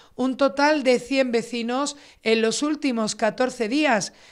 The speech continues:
de los que cuarenta y uno han sido diagnosticados de covid en la última semana. Con estos datos y esta tasa de incidencia, nuestra localidad está por encima de la provincia de Sevilla, que se sitúa en doscientos veintinueve casos positivos por cada cien mil habitantes,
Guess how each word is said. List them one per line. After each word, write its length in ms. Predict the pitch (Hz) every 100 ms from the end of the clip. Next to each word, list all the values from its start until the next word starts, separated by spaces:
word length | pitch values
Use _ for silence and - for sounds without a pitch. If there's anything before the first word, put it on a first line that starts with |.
| _
de 160 | 214
los 220 | 208 214 208
que 240 | 226 214
cuarenta 400 | 240 226 240 294
y 100 | 294
uno 160 | 254 269
han 80 |
sido 300 | 262 277 285
diagnosticados 880 | 285 254 233 254 - 285 277 247 247
de 100 | 269
covid 400 | 277 240 233 269 277 - -
en 160 | 240 233
la 160 | 226
última 440 | 262 247 233 190 190
semana. 600 | - 254 285 233 185 147 _ _ _ _ _ - -
Con 200 | 247 262
estos 340 | 269 269 233
datos 540 | 254 277 277 320 320 -
y 160 | 220
esta 300 | 220 220 233
tasa 280 | 247 240 240
de 120 | 202
incidencia, 640 | 196 170 247 269 269 - 294
nuestra 400 | 254 220 - 233
localidad 720 | 233 233 311 247 226 262 285 - - -
está 380 | - 196 262 254
por 180 | 277 262
encima 540 | 240 220 - 311 320
de 80 | 220
la 140 | 214 226
provincia 460 | 233 233 214 254
de 100 | 220
Sevilla, 600 | 208 247 262 214 240 277 277 - - -
que 120 | 220
se 160 | - 226
sitúa 420 | 233 208 262 277
en 100 | 262
doscientos 500 | 240 254 240 247 254
veintinueve 540 | 240 220 233 233 254
casos 340 | 254 247 240 -
positivos 720 | 220 - 196 294 277 220 180
por 260 | - 214
cada 280 | 208 269 294
cien 260 | 294 247 226
mil 200 | 269 247
habitantes, 800 | 202 196 269 285 262 220 196